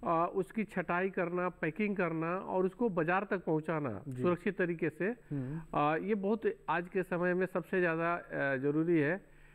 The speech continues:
Speaker 1: कि हम सारी मेहनत कर लेते हैं, बाजार में जाके हमारा बहुत कम, अ, रेट मिलता है, वही रेट अगर रिटेलिंग के पास आता है या कि उपभोक्ता के पास आता है तो बहुत ज़्यादा रेट हो जाता है।
Speaker 2: जी।
Speaker 1: तो क्यों ना किसान भाई इस चीज़ को अगर प्रैक्टिस में लाते हैं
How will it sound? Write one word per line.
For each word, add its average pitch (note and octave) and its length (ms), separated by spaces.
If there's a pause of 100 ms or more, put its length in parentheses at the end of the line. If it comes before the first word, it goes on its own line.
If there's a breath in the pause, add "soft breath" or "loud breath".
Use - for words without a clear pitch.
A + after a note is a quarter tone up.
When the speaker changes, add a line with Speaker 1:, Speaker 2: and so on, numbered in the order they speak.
(200 soft breath)
Speaker 1:
कि E3 60
हम F3 140
सारी F3 340
मेहनत F#3 320
कर F#3 160
लेते F#3+ 300
हैं, F#3+ 160
बाजार F3 280
में F3+ 120
जाके E3+ 260
हमारा E3 300
बहुत F#3 240
कम, F3+ 360
अ, - 40 (420)
रेट D#3 240
मिलता D#3 280
है, E3 100
वही D#3 260
रेट F3+ 300 (420 soft breath)
अगर C#3+ 220
रिटेलिंग F3 460
के F#3+ 100
पास E3+ 320
आता D#3+ 300
है F#3 100
या F3+ 160
कि D#3 320
उपभोक्ता D3 500
के F3+ 80
पास E3+ 260
आता D3 220
है F3+ 60
तो F3 100
बहुत E3 160
ज़्यादा D#3+ 240
रेट C#3+ 220
हो B2 80
जाता A2+ 260
है। A2 220
Speaker 2:
जी। C3+ 220
Speaker 1:
तो - 400
क्यों G#3 160
ना A3+ 80
किसान G3+ 420
भाई G3 160
इस G3 260
चीज़ G3+ 200
को G3+ 280
अगर F3 320
प्रैक्टिस F3 500
में F3+ 100
लाते D#3+ 260
हैं F3 300